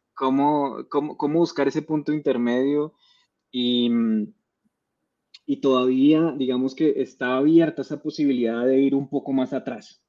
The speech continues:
Es decir, empezamos como de una vez a los fierros, como decimos acá, es decir, a, a, a entrar a la consola, ta, ta, ta, a darle, ¿sí?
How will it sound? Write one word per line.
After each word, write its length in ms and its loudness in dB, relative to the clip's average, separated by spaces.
Es 80 -12
decir, 360 -4
empezamos 640 0
como 440 4
de 160 0
una 340 2
vez 320 2
a 80 2
los 220 2
fierros, 320 0
como 220 -4
decimos 360 -4
acá, 300 -2
es 80 -2
decir, 420 -4
a, 500 -10
a, 680 -8
a 100 -2
entrar 260 0
a 40 6
la 140 4
consola, 600 4
ta, 180 0
ta, 140 -4
ta, 200 2
a 40 4
darle, 500 2
¿sí? 400 -6